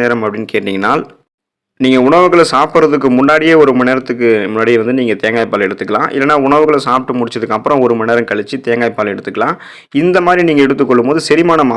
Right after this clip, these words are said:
ஆரோக்கியமாக இருக்கிறதுக்கு, ஊட்டச்சத்துக்கள் உடல் உறிஞ்சு பெறுவதற்கு தேங்காய் பால் வந்து ஹெல்ப் பண்ணும். So தேங்காய் பால்ல இருக்கக்கூடிய ஊட்டச்சத்துக்களால உங்களுக்கு என்னென்ன மருத்துவ நன்மைகள் கிடைக்குது அப்படின்றத பத்தி தெளிவா விளக்கமாக பார்க்கலாம். அதை பத்தி பார்க்கறதுக்கு முன்னாடி இந்த வீடியோவுக்கு மட்டும் ஒரு லைக் கொடுத்துட்டு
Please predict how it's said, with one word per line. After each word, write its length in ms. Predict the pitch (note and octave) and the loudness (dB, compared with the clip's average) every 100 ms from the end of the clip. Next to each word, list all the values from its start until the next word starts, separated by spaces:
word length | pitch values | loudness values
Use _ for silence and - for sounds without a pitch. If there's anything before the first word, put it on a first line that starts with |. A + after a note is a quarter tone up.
| A#2+ | 0
ஆரோக்கியமாக 480 | B2+ B2 A#2 A2+ A2 | 0 0 0 0 0
இருக்கிறதுக்கு, 420 | G#2 A2 G#2+ C#3 C#3+ | 0 -2 0 0 0
ஊட்டச்சத்துக்கள் 580 | F3 F3 C#3+ B2+ A#2+ A2 A2 | 0 -2 -4 -4 -2 -2 0
உடல் 180 | C3 A#2 | 0 0
உறிஞ்சு 260 | A2+ A#2+ A#2 | 0 -2 -2
பெறுவதற்கு 420 | A2+ G2+ G2+ G2+ E3+ C#3+ | -4 -4 -4 -4 -6 -4
தேங்காய் 260 | A#2+ A#2+ A#2 | -2 -2 0
பால் 140 | G#2 | -2
வந்து 140 | G2+ G#2+ | -4 -6
ஹெல்ப் 180 | G#2 G2+ | -6 -6
பண்ணும். 220 | G2 B2 G#3 - - - - | -6 -6 -8 -12 -20 -6 -2
So 80 | C3+ D#3+ | 2 2
தேங்காய் 280 | F#3 G3 F3+ | 4 2 2
பால்ல 180 | F3 E3 | 2 2
இருக்கக்கூடிய 300 | D3 D3+ C#3+ D3 | 0 0 2 0
ஊட்டச்சத்துக்களால 640 | D3+ D3 C3+ C3 C#3 F3+ | -2 -4 -4 0 2 2
உங்களுக்கு 280 | D#3 C3+ C3 | 0 0 -2
என்னென்ன 200 | C3 D3 C3 | -2 -2 0
மருத்துவ 240 | B2+ B2 B2 | 0 -2 -4
நன்மைகள் 280 | A#2 A#2+ A#2 | -4 -4 -4
கிடைக்குது 360 | A2+ A2 A2 G#2+ | -4 -4 -2 -2
அப்படின்றத 320 | G2+ A2 G#2 G2 | -2 -4 -6 -6
பத்தி 180 | G2+ C3+ C3 | -8 -6 -4
தெளிவா 300 | B2+ C3+ C3 | -2 -2 0
விளக்கமாக 420 | A#2 A#2 A2+ G#2+ G#2 | -2 -2 -4 -4 -2
பார்க்கலாம். 340 | G2+ F#2+ G#2 C#3+ | -4 -2 -4 -2
அதை 100 | A#2 A#2 | -2 -4
பத்தி 160 | A#2 A2+ G#2 | -6 -6 -4
பார்க்கறதுக்கு 480 | A#2 A#2 A2 G#2 G#2+ G2+ | -6 -6 -8 -8 -10 -8
முன்னாடி 260 | A2 A#2 C#3+ | -4 -4 -2
இந்த 180 | A#2 G#2 G#2 | -2 -4 -2
வீடியோவுக்கு 420 | C#3 D3 C3 A#2 A2 | -2 -2 -4 -4 -8
மட்டும் 200 | B2 A2+ | -6 -6
ஒரு 80 | G2+ | -4
லைக் 180 | A2 G#2+ G#2 | -6 -8 -12
கொடுத்துட்டு 300 | G#2+ G2+ D3 | -12 -6 -6